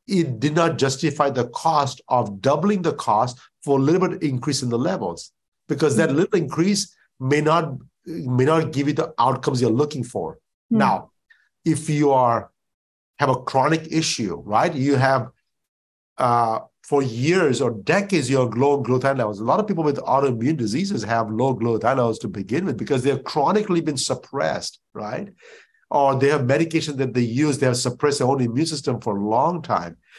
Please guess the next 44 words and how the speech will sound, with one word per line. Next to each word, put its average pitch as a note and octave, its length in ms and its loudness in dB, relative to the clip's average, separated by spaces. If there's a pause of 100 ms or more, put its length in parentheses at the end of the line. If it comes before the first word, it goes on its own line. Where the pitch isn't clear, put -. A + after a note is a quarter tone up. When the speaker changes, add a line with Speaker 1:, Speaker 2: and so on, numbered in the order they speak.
(180)
Speaker 1:
And C#3+ 160 2
so E3 120 2
those F#3+ 300 2
patients D3+ 320 -2
will C3 180 0
have C3 220 0
a B2 80 -2
chronically D#3+ 540 -2
low C3 300 2
glutathione B2 640 0
levels. F2+ 360 -6 (380)
Those F3 300 2
patients D#3 400 0
will C#3 280 0
actually C#3 360 -2
benefit E3+ 480 0
from B2+ 180 0
a A2 80 2
higher B2 340 2
dose C3+ 420 2
just G3 320 -4
initially, D#3 540 0
maybe C3 240 0
have A#2 120 2
a G#2+ 60 -4
couple - 300 -2
of A2+ 80 -2
months, C3+ 440 -4 (400)
and A3+ 160 2
Speaker 2:
Hmm. G#3 140 2
Speaker 1:
then F#3+ 240 -2 (400)
go D3 140 2
to D3 80 4
hundred D3 280 2
milligrams C#3 460 2
a, B2 140 -4 (180)
uh, A#2+ 140 2
twice C#3 440 0
a A#2+ 40 -4
day B2+ 420 0 (260)
to C#3+ 120 -2
kind A3 300 0
of, C3 240 0 (260)
uh, C3+ 120 0